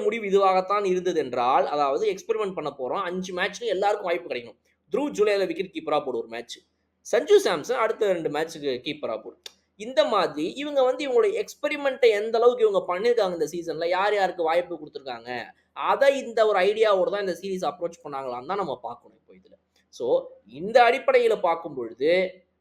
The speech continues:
நம்ம அதை கவனிக்காமையே இங்க வந்து சுப்மன் கில்ல செல்ஃபிஷ் கில்லு அப்படின்னு சொல்றதுல எனக்கு உடன்பாடு இல்ல. அதனால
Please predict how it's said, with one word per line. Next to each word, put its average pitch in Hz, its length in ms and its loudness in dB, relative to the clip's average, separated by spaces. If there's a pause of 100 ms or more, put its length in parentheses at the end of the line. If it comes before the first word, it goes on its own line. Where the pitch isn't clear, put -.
நம்ம 143 220 -8 (200)
அதை 196 180 2
கவனிக்காமையே 208 1000 2 (160)
இங்க 220 220 -6
வந்து 208 220 0
சுப்மன் 196 340 -8
கில்ல 147 200 -6 (280)
செல்ஃபிஷ் 240 460 0
கில்லு 143 340 -4
அப்படின்னு 143 320 -8
சொல்றதுல 117 420 -6 (220)
எனக்கு 185 360 -4
உடன்பாடு 117 500 -8
இல்ல. 95 140 -20 (580)
அதனால 107 280 -6